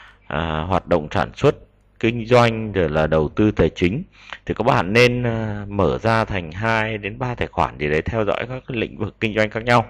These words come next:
À, ở đây cũng là các bạn cũng có thể mở theo cái hình thức là,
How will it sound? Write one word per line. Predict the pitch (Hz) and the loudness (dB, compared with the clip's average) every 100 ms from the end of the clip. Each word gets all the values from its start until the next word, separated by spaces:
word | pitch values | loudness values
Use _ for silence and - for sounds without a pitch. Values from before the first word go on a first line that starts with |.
| - - - - - - | -6 -20 -18 -18 -20 -6
À, | 95 | 0
ở | 90 78 85 | 2 4 4
đây | 90 127 127 | 6 6 4
cũng | 120 107 139 156 160 | 0 -4 -4 -6 -4
là | 151 117 98 90 85 82 80 78 78 71 - | 0 2 4 4 2 2 0 0 -2 -4 -6
các | 107 | -6
bạn | 131 53 71 80 78 | -4 -4 -6 -12 -10
cũng | 82 76 | -10 -6
có | 139 | -4
thể | - 98 | -2 -2
mở | 85 80 71 55 50 - | 0 0 0 -2 -6 -4
theo | 123 123 123 123 | -2 0 0 -2
cái | |
hình | 127 92 | -4 -4
thức | - 139 - | -4 -6 -4
là, | 110 90 85 78 76 | -2 0 2 0 -2